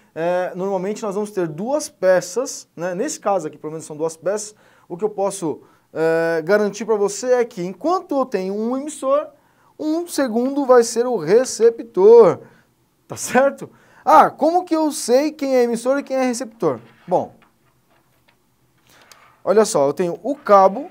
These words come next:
do emissor e o cabo do receptor aqui. É, observe que o receptor ele vai possuir, então, além do, da alimentação, que é o marrom e o azul, o terceiro, que é o preto, ou seja, que é o sinal de retorno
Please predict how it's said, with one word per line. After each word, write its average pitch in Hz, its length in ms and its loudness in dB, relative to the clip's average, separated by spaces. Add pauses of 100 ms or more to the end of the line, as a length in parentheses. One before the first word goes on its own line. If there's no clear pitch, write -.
do 165 260 -2
emissor 233 480 4 (240)
e 269 120 -6
o 320 40 -6
cabo 214 440 2
do 208 180 -8
receptor 214 880 0
aqui. 175 320 -6 (600)
É, 151 280 2
observe 190 360 0
que 226 120 -6
o - 20 2
receptor 196 540 2
ele 202 160 2
vai 185 200 2 (240)
possuir, 175 440 -2
então, 156 340 -6
além 220 400 -2
do, 226 140 -8 (340)
da 165 140 0
alimentação, 175 640 -2
que 196 100 -6
é - 20 0
o 151 120 0
marrom 135 640 -4 (180)
e 143 100 -8
o 143 80 -2
azul, 139 460 -2 (340)
o 262 220 -6
terceiro, 247 680 -2 (160)
que - 100 -2
é - 20 2
o 220 60 0
preto, 202 500 4
ou 170 200 -4
seja, 180 560 -6
que 233 100 -12
é 170 60 0
o 165 40 -4
sinal 170 460 -6
de 175 100 -10
retorno 196 560 -6